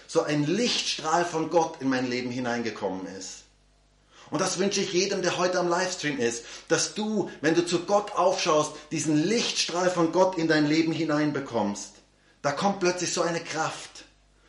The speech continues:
so eine Hoffnung, neue Hoffnung und eine echte Freude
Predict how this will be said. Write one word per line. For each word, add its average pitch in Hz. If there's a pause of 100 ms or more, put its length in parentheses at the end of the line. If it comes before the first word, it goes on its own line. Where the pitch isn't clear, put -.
(140)
so 170
eine 165
Hoffnung, 156
neue 151
Hoffnung 117 (380)
und 127
eine 143
echte 180
Freude 143